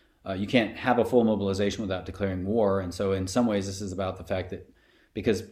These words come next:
Putin has told the country that this is a special, limited military operation with a very concrete goal, which is, you know, denazifying Ukraine, um, he can't then say, "We're now in, at general war." He can't, he can't call for a, you know, he can't inaugurate a wartime.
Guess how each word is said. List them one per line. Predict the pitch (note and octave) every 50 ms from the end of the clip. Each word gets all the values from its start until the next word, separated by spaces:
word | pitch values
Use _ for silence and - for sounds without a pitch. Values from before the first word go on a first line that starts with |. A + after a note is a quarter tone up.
| - _ _ _ _ _ -
Putin | - B2+ B2 G#2 G#2
has | G#2 G#2 G2
told | - - A#2+ A#2+ A#2 G#2+
the | G2+ F#2+
country | - A#2+ A2+ G#2+ G#2 A2+ G#2 G2+ F#2
that | F#2+ F#2 -
this | G#2+ G2 - -
is | F#2 F2+
a | F2
special, | - - - - A2+ - - B2 A2 G#2 G2+ G2 G2 G2+ - -
limited | G2 G#2+ A#2 A#2 A#2 G#2+ A2 G#2+ G2+ G#2 - - A2
military | G#2+ A2 A2 G#2 - A2+ G#2+ G#2+
operation | F#2+ G2 G2+ G2 G#2 G#2 G2+ G2 F#2+ - G#2+ G2
with | F#2 F2
a | F#2+ F2
very | E2+ G#2 G#2+ G#2+ G#2+ G2+ G2+ G2
concrete | - - A2+ A2 G#2+ G#2 - A2+ G2+ F2+ F2
goal, | G2+ F#2+ F#2+ G2 G2+ F#2+
which | F#2 F2 - - -
is, | E2 D#2 - - _ _ _ _ _ _ _ _
you | - G2
know, | F2 E2
denazifying | D#2+ E2 G2 G2 F#2+ G2 G2+ - A2 G2 - G#2+ G2 G2 F#2+ F#2 F#2 F#2+ F#2 - - _ _ -
Ukraine, | F#2 F2+ - - C#3+ C#3 B2+ G#2+ G2+ G2 G2 G2 - - - _ _ _ _ _ _ -
um, | G2 G2 F#2 E2+
he | G#2+ A2+
can't | G2+ B2 A#2 F#2+ F#2+
then | G#2 A2 A2 G#2+ G#2
say, | - - G2+ F#2+ F#2+ G2
"We're | F#2 F#2 G2 G2+ G2
now | G2+ G2+ G2 F#2+ F#2+
in, | F#2 F#2+ G2 -
at | G2 F#2+ - F#2
general | F#2+ G#2 G2+ G2 F#2 F#2 F2+ F#2
war." | F#2+ F#2+ F2+ E2 D#2+
He | E2+ G2
can't, | F#2+ - G#2 G2 F#2+ F#2+ - - _ _ -
he | - - G2
can't | F#2 G2+ F#2+ F#2 -
call | - G#2+ G#2 G2+
for | F#2+ - - G2 F#2 F2+ F2+
a, | F2 E2+ E2 - _ _ _ -
you | G#2 F#2
know, | E2+ E2+
he | G2 G2
can't | - G#2 G2
inaugurate | F#2+ F#2+ G2 G2 G2+ G2 G2 G2 F#2 F2
a | E2+
wartime. | F2 F2+ F#2+ F#2+ F2+ F#2 F2 D#2+ D#2 D2 D2+